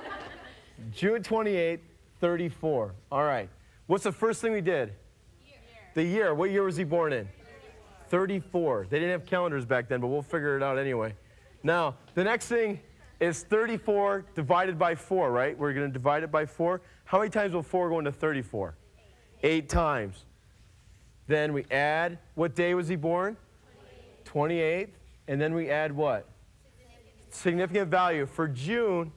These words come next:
Speaker 1: is a four. Very good. All right. How'd you remember that? <laughs> All right. Now, we divide it all by what?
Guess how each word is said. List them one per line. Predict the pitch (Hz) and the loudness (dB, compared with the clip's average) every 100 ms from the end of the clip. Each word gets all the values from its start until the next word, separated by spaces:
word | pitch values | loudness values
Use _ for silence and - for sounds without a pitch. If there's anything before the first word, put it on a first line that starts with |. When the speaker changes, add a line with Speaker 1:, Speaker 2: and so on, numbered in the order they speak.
| - | -4
Speaker 1:
is | 160 139 | -2 -2
a | 143 | -4
four. | - 180 170 117 104 | -2 0 0 0 -2
Very | 143 175 | -2 -2
good. | 160 247 180 98 - - - - - | -2 -4 -4 -8 -18 -20 -20 -16 -4
All | 143 | 0
right. | 175 180 120 110 - - | 0 0 -2 -6 -16 -4
How'd | 180 | -2
you | 196 | 0
remember | 190 214 180 117 110 - - - - - - | -2 -2 -2 -2 -4 -12 -20 -20 -20 -10 0
that? | 180 175 | 0 2
<laughs> | |
All | 160 | 0
right. | 165 156 127 - - - - | 2 0 -4 -12 -20 -16 0
Now, | 180 185 147 - | 2 2 0 -2
we | 175 | -2
divide | 165 196 196 | 2 2 2
it | |
all | 196 190 | 2 2
by | 175 | 2
what? | 170 165 143 117 | 2 2 2 0